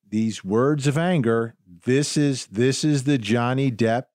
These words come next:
who is the abusive one. This is the Johnny Depp who is the one who's going after Amber Heard and abusing her.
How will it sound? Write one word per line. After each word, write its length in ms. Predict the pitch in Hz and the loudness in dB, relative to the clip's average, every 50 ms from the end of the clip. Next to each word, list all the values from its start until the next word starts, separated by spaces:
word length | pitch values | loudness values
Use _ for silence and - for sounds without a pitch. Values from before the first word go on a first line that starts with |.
| _ _ _ _ _ _ _ _ | _ _ _ _ _ _ _ _
who 240 | - 123 120 123 117 | 0 2 2 2 2
is 240 | 104 113 117 107 - | 2 0 0 0 0
the 180 | - 117 113 113 | 0 2 2 2
abusive 640 | 110 90 - 101 110 123 143 143 - 147 123 98 101 | 0 0 0 2 4 4 4 2 2 -2 -2 0 0
one. 380 | 104 98 95 90 80 78 76 76 | 0 0 0 -2 -4 -6 -10 -4
This 360 | 82 117 135 143 135 - - - | -2 0 0 0 0 -4 -6 -2
is 460 | 127 127 127 127 123 127 123 107 101 | 0 2 2 2 2 2 0 -2 -4
the 160 | 92 113 110 | -2 -2 -2
Johnny 640 | 95 92 90 87 101 113 117 120 123 127 127 123 117 | -2 -4 -4 -2 0 0 0 0 0 0 0 0 -2
Depp 380 | 107 90 - 117 113 113 117 113 - _ _ _ _ _ _ _ _ _ _ _ _ _ | -4 -4 -2 0 0 0 0 -2 -6 _ _ _ _ _ _ _ _ _ _ _ _ _
who 300 | - 117 120 123 120 117 | 0 2 4 4 4 2
is 200 | 110 113 110 98 | 2 0 0 0
the 100 | 104 113 | 0 0
one 220 | 110 113 120 120 117 | 2 2 0 0 0
who's 220 | 123 117 110 - | 0 0 -2 -2
going 500 | - 135 123 120 120 120 117 117 113 - - | -2 0 0 2 0 0 0 0 -2 -4 -4
after 380 | 113 113 117 117 - - 123 117 | -4 -2 -2 -4 -2 -2 -2 0
Amber 300 | 113 117 117 117 110 98 | 2 2 2 2 0 0
Heard 240 | 98 113 117 117 110 | 0 0 0 0 0
and 140 | 113 117 113 | 0 -2 -2
abusing 540 | 101 90 - 135 185 240 240 165 139 117 98 | -2 -2 -2 0 2 2 2 2 2 2 0
her. 220 | 90 85 73 | -2 -8 -10